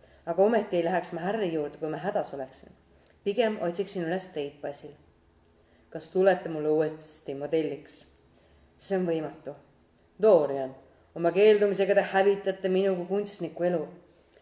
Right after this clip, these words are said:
Kahte ideaali pole veel ükski inimene leidnud. Harv on neid, kes ühegi leiavad.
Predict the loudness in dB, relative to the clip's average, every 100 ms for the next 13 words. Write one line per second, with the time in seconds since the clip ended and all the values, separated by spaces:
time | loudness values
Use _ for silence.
0 | _ _ -4 -4 -2 -2 6 8 10 8
1 | 8 6 6 4 4 0 -4 -4 0 2
2 | 0 2 2 2 0 -6 -12 -16 _ _
3 | _ -6 -2 0 0 0 0 0 -4 -6
4 | -4 -4 -4 -2 -2 -2 -4 -8